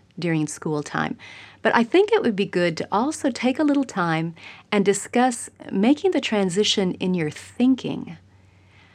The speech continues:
Most of us were not brought up with a Charlotte Mason education. So it might be helpful to take a look at some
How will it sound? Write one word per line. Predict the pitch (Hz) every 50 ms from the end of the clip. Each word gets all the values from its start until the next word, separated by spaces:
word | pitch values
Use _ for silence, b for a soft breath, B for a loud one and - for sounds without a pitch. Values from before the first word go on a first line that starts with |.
| b b b
Most | - 240 311 349 - -
of | 285 214
us | 226 226 226 - - -
were | 185 180
not | 180 196 214 233 247 - - 180
brought | 190 190 185 180 170
up | 170 165 156 - -
with | 165 165 -
a | -
Charlotte | - - 196 180 180 180 - -
Mason | 170 165 160 - - 175 160 - -
education. | 165 156 - - - - - 156 147 143 - - - - - - _ _ _ _ _ B B B B B B
So | - - 214
it | - 226 226
might | 269 339 381 -
be | 349 269
helpful | - 226 220 214 - - - 165 147 151 B B B B B
to | - 175
take | - 208 233 247 240
a | 233
look | 208 202 226 233 -
at | - - -
some | - - - 180 175 175 170 165 - -